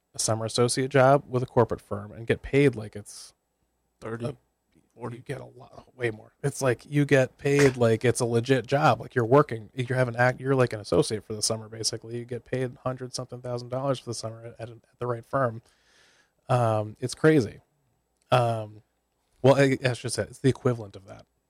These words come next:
Speaker 1: for the summer, you know. So it's not like you make a hundred thousand dollars in the summer, but you make a lot of money,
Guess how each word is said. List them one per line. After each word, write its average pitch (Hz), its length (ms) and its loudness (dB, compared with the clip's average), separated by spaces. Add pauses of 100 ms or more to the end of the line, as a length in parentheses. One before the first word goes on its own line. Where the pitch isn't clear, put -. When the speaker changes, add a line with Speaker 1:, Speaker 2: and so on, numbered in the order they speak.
(160)
Speaker 1:
for 117 180 2
the 98 80 -6
summer, - 380 -8
you 123 80 -18
know. 117 140 -20
So - 120 -20
it's 120 120 -16
not 120 100 0
like - 160 -16
you 110 60 -20
make 107 120 -20
a - 60 -20
hundred - 200 -20
thousand - 200 -20
dollars 98 160 -20
in - 80 -20
the - 40 -18
summer, 92 180 -20 (100)
but 101 80 -20 (560)
you 131 80 2
make 143 140 4
a 110 40 4
lot 107 160 -4
of - 60 -20
money, - 240 -20